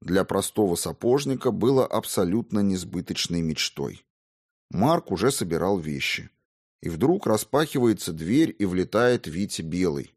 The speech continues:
только что из Минска. Марк рассказал ему о возможности покупаться и позагорать на Балтике, а в ответ: «Рижское взморье отменяется.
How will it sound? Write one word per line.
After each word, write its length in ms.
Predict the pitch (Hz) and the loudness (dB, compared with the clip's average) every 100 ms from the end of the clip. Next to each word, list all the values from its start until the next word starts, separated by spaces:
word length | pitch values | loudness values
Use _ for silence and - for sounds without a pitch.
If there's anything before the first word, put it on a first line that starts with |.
| _ | _
только 240 | 98 95 - | -2 -2 -4
что 200 | - 90 | -2 -2
из 140 | 82 | 0
Минска. 520 | 90 92 76 - - - _ _ _ _ _ _ | 0 0 -2 -8 -16 -20 _ _ _ _ _ _
Марк 440 | - 92 143 147 - | -2 2 2 2 0
рассказал 540 | 104 - 104 101 127 | -2 0 0 2 2
ему 320 | 101 101 101 | 2 0 0
о 60 | 95 | 0
возможности 720 | 82 87 90 110 92 90 - | 0 -2 0 0 0 -6 -6
покупаться 680 | 76 73 80 - 120 - - | -10 -8 -6 0 0 0 -2
и 160 | - | -4
позагорать 640 | - 95 85 80 82 110 107 | -4 -4 -4 -2 0 0 0
на 120 | 110 | -2
Балтике, 640 | 101 110 85 - 71 - - _ | 0 0 0 -6 -10 -16 -20 _
а 120 | - | -4
в 60 | 87 | -2
ответ: 540 | 101 107 113 101 - _ _ _ _ _ | -2 2 2 2 -2 _ _ _ _ _
«Рижское 560 | - 139 185 - - 147 | -2 2 2 2 2 2
взморье 500 | 120 95 135 117 101 | 4 2 2 2 2
отменяется. 680 | 98 92 85 71 - - | 0 -2 -2 -4 -6 -8